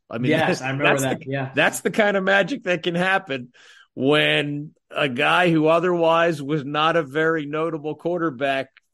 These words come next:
Speaker 1: found magic in a bottle, um, you know, with Doug Peterson and that offensive staff, uh, Frank Reich among them, actually.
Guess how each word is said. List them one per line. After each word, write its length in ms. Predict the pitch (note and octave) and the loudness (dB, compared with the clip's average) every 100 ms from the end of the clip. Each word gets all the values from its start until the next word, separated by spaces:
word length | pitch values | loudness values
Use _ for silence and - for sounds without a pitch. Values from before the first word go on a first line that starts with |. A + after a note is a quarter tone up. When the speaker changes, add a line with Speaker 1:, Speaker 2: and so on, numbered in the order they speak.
| - | -12
Speaker 1:
found 580 | C#3+ D3+ D#3 D#3 C3+ - | -4 -2 -2 -4 -8 -16
magic 600 | - B2+ C3+ C#3+ D3 D3+ D3+ | -16 -6 0 0 0 -2 -2
in 80 | |
a 60 | C#3+ | -2
bottle, 540 | A#2 C3 C#3+ C3+ G2+ - _ _ _ _ _ - | -2 0 2 0 -4 -12 _ _ _ _ _ -8
um, 460 | A2+ A#2+ A#2 A2+ A2 | -4 -4 -4 -8 -12
you 120 | B2 | -8
know, 160 | B2+ B2 | -4 -2
with 180 | A#2+ A#2+ | -2 0
Doug 260 | C#3 C#3 | 0 0
Peterson 640 | - C#3 C3 C3+ C3+ B2 B2 | -2 -2 -2 -4 -4 -6 -6
and 300 | A#2 A#2+ A#2 | -8 -6 -4
that 120 | B2+ | -2
offensive 540 | A#2+ A#2+ C3 A#2+ A2 | -2 -2 -6 -8 -10
staff, 500 | G#2 - B2 G2+ F2 _ _ _ _ - | -12 -4 -4 -4 -10 _ _ _ _ -12
uh, 140 | A2 | -10
Frank 360 | G#2 C3+ C3 A#2+ | -6 -2 -2 -2
Reich 260 | B2 B2+ B2 | 0 -2 -2
among 320 | A2 C3+ C3 | -4 -4 -4
them, 160 | G2+ | -8
actually. 480 | F2+ F2 - E2+ - | -12 -14 -14 -16 -16